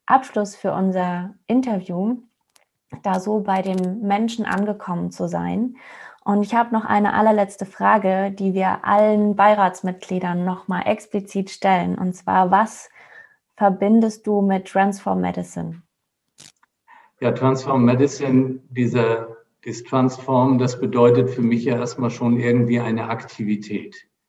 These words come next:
Speaker 2: Das
Speaker 1: Mhm.
Speaker 2: bedeutet, man will was verändern. Und, ähm, das verbinde ich dann auch mit einem, ja, frischen Gedanken. Und das ist auch eben Transform raus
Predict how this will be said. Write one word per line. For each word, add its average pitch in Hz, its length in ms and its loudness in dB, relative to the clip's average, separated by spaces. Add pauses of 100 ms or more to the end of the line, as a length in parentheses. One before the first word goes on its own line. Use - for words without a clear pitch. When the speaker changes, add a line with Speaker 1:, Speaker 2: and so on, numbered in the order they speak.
(200)
Speaker 2:
Das 107 320 -4
Speaker 1:
Mhm. - 60 -20
Speaker 2:
bedeutet, 123 640 2
man 117 320 2
will 120 300 4
was 113 260 -4
verändern. 95 920 -2
Und, 104 400 0 (540)
ähm, 107 440 4
das 123 200 0
verbinde 117 500 4
ich 127 300 0
dann 120 280 4
auch 123 460 0
mit 117 380 -2
einem, 113 720 0 (160)
ja, 104 380 -6 (100)
frischen 139 520 0
Gedanken. 143 760 -2
Und 107 340 -2 (360)
das - 220 -4
ist 131 280 -8
auch 120 360 0
eben 127 280 0
Transform 120 920 2 (200)
raus 110 800 0